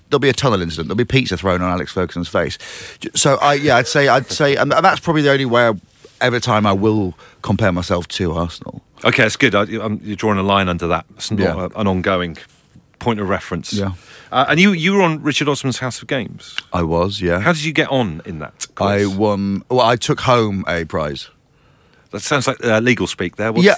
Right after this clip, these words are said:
Speaker 1: uh, Josie Long won and felt sorry for me, so gave me, uh, a fondue set, which I then, uh, gifted to my, uh, sister and her now husband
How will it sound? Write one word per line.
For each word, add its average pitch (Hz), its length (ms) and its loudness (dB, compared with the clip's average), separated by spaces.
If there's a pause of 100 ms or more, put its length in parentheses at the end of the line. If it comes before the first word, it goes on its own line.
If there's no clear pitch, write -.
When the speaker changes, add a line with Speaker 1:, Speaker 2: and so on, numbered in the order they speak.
Speaker 1:
uh, 156 240 6
Josie 147 380 2
Long 120 340 4
won 113 380 2
and 104 140 -2
felt 104 180 2
sorry 90 160 0
for 87 140 -4
me, 85 120 -2
so 85 320 0
gave 87 220 0
me, 85 160 -2
uh, 80 320 0
a 80 80 0
fondue 87 380 0
set, 78 200 0
which 85 160 0
I 82 100 2
then, 87 280 0
uh, 80 80 0
gifted 82 460 -2
to 92 160 -2
my, 82 240 0
uh, 67 180 0
sister - 320 -4
and 80 220 -2
her 82 160 -4
now 82 160 -2
husband 85 400 -4